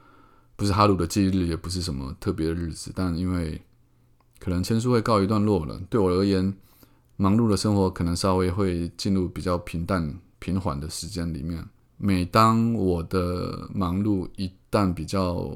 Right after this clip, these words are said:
平缓之后，我总是会想起，要么就是想起我母亲，要么就是想起哈鲁。而这几年想起哈鲁的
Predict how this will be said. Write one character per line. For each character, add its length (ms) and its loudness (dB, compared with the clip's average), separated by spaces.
平 200 -4
缓 240 -2
之 160 -6
后， 380 0
我 220 -6
总 260 -4
是 140 -6
会 160 0
想 280 -4
起， 220 -6
要 100 -2
么 140 0
就 100 -2
是 80 -2
想 220 -2
起 140 -6
我 120 0
母 200 -4
亲， 280 -6
要 100 -4
么 120 -6
就 140 -6
是 80 -4
想 200 -8
起 100 -10
哈 200 -10
鲁。 160 -10
而 100 -4
这 160 2
几 160 -2
年 240 -4
想 220 -2
起 100 -4
哈 140 -2
鲁 160 -2
的 240 -8